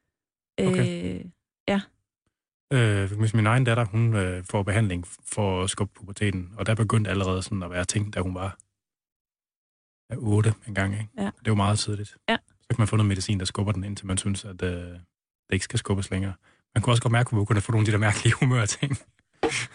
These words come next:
Speaker 1: Så, ja, nå.
Speaker 2: Ja.
Speaker 1: Øh, videre. Øh, og det gør, det gør man så, indtil man rammer menopausen, og den gennemsnitlige menopause, eller hvad er det? Ved du det?
Speaker 2: Den er enoghalvtreds.
Speaker 1: Okay. Og hvor stor
Speaker 2: Men der,
Speaker 1: varians
Speaker 2: der
Speaker 1: er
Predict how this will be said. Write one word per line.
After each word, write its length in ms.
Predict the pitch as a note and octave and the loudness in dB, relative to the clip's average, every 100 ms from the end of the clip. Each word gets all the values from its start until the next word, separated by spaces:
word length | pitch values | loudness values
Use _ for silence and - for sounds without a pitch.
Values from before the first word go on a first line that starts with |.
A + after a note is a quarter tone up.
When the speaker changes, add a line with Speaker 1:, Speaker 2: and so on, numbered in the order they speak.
| - - - | -20 -20 -12
Speaker 1:
Så, 160 | - G#2 - - _ B2+ A#2+ _ _ | -6 -6 -8 -20 _ -10 -10 _ _
ja, 80 | A#2 - - | -2 -2 -2
nå. 100 | G2+ - _ - | -2 -2 _ -2
Speaker 2:
Ja. 180 | - G#3 | 0 2
Speaker 1:
Øh, 60 | - - A3+ - F3 | 2 2 0 2 2
videre. 260 | C#3+ B2+ - - - C3 A#2+ A#2 A2+ G#2+ G#2+ | 2 2 -2 -6 -2 0 2 0 0 0 0
Øh, 60 | |
og 80 | C3 | 0
det 80 | D#3 | 0
gør, 140 | D#3+ | 0
det 120 | D3+ | 0
gør 100 | E3 | 0
man 120 | E3 D#3+ | 2 2
så, 80 | |
indtil 380 | D#3 D#3 D3 C3+ | 2 0 2 2
man 120 | B2 A#2 | 2 2
rammer 180 | B2+ | 2
menopausen, 580 | C#3 A#2 A#2 B2+ C#3 C3 | 2 2 2 -2 -2 -4
og 60 | A2+ | 0
den 120 | A#2 | 2
gennemsnitlige 400 | C3+ D#3 D3 B2+ | 4 2 2 2
menopause, 460 | A#2 A2 B2 C3 B2 | 2 0 0 0 0
eller 140 | A#2+ | 0
hvad 160 | A#2 B2 | 2 2
er 40 | |
det? 160 | B2 B2 - | 2 0 0
Ved 100 | C3+ | 0
du 60 | B2 | 2
det? 160 | B2 - _ - | 0 -2 _ 0
Speaker 2:
Den 100 | B3 | 2
er 40 | |
enoghalvtreds. 720 | B3 F#3 E3+ - E3 - - _ | 4 2 -2 -4 -8 -10 -18 _
Speaker 1:
Okay. 200 | B2+ - F#2+ _ _ _ - - - | -8 -6 -8 _ _ _ -20 -20 -4
Og 60 | C3+ | 0
hvor 60 | |
stor 140 | - A3+ | 2 2
Speaker 2:
Men 80 | - | 2
der, 60 | |
Speaker 1:
varians 180 | - C#3+ | 2 2
Speaker 2:
der 60 | |
Speaker 1:
er 60 | F#3+ | 0